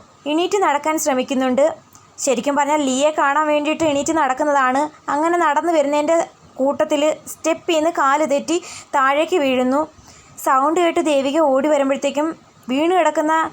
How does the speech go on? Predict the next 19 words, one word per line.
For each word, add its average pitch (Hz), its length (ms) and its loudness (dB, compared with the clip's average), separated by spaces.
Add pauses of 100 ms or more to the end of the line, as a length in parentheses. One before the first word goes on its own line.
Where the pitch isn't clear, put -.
(560)
ഋഷിയെ 311 340 0
കണ്ട് 311 260 -2
അവൾ 302 160 2
ആകെ 254 320 2
പേടിക്കുന്നു. 254 480 0 (240)
അങ്ങനെ 269 320 0 (260)
ഋഷിയെ 311 480 0 (800)
ദേവികയും 311 720 0
ജിൻസിയും 294 400 0
കൂടെ 330 120 2
വന്ന് 277 300 0 (280)
എടുത്തു 262 260 0
പൊക്കുന്ന 294 400 0
ആ 294 140 2
ഒരു 320 160 0
സീനൊക്കെ 294 400 -2
കാണിച്ചാണ് 285 440 0
പ്രൊമോ 277 340 0
അവസാനിക്കുന്നത്. 262 640 0